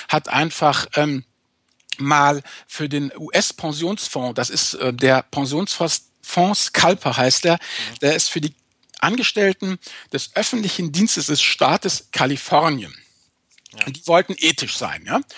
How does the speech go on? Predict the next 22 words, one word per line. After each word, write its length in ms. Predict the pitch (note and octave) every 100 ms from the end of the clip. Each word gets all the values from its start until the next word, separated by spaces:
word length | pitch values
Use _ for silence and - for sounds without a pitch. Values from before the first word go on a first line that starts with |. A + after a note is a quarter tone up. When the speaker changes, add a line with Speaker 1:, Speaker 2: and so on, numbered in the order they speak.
| - - _
Speaker 1:
äh, 240 | D3 C#3+ D3+ _ _ -
und 140 | C#3
haben 80 | D#3
gesagt, 220 | D#3 -
wir 140 | D#3+
werden 200 | E3 D#3
nicht 240 | E3 C4+ -
in 140 | A3
Tabakfirmen 560 | - F3 C3+ - A2+ G2
investieren, 580 | G2 - - C3+ G2 E2+
ja. 220 | A2+ E4+ _ - - - -
Und, 360 | E3 E3+ D3+ -
ähm, 320 | D3 C#3+ -
da 160 | D3+ D#3+
hat 220 | A3 -
eben 260 | E3 E3+
die, 260 | D#3 E3 -
äh, 200 | C#3+ C#3+ -
Beratungsfirma 640 | D3 D3+ F#3+ E3 D#3+ D#3+ -
Wilshire 440 | B2+ A#3 - F3
Associates 760 | C3 - E3 D#3+ E3 D3 C#3 -
rausgefunden, 680 | E3+ - F#3+ - E3+ G3+